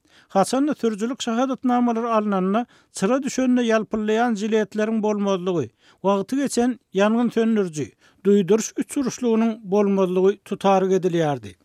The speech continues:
Emma sürüjüler düzgünne çyra düşenine ýalpyllaýan jilet geýmelliýän zadyň ýokdugyny, ýangyn söndürjülerde möhlet goýulmaýanlygyny aýdýarlar. Ýolda saklanan awtomobiliň ýerinde goýulýan duýduruş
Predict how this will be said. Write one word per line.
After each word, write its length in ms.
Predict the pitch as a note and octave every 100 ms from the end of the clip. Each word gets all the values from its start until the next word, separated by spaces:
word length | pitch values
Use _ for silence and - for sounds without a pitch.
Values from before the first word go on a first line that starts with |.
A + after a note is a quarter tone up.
| _ -
Emma 340 | A3+ C#4 C#4
sürüjüler 560 | - B3+ G3+ A3 B3 G#3
düzgünne 440 | G#3+ G#3 G#3 A3
çyra 320 | - A#3 C4
düşenine 420 | A#3 - B3+ B3 A#3+
ýalpyllaýan 800 | A3+ G#3+ - G#3+ G#3 A3 A#3+ G#3+
jilet 340 | F3+ A3+ B3 -
geýmelliýän 640 | B3+ B3 A#3+ A3+ A#3 A3
zadyň 380 | A3 G#3+ G#3+ G3+
ýokdugyny, 540 | G3+ G3+ - F#3+ D3 F#2+ _ _ -
ýangyn 380 | F#3+ G3+ C4 A3+
söndürjülerde 880 | B3+ C4+ B3+ A#3 A#3+ A#3 G#3 A#3+ - _ -
möhlet 440 | G#3 A3 A3+ A3+ -
goýulmaýanlygyny 800 | G3+ A#3+ A#3+ A3+ A3 G#3 G#3 A3
aýdýarlar. 500 | G#3+ G3 E3 C#3 G#2 - _ -
Ýolda 380 | G3 G#3 A3 C#4
saklanan 540 | C#4 - B3+ B3 C4 A#3+
awtomobiliň 760 | - A#3+ A3+ G#3+ A3 G#3+ A#3+
ýerinde 360 | A3 G#3 F#3+ A3+ B3+
goýulýan 440 | B3 A3 A3+ A#3 G3+
duýduruş 400 | G#3 F3+ G#3+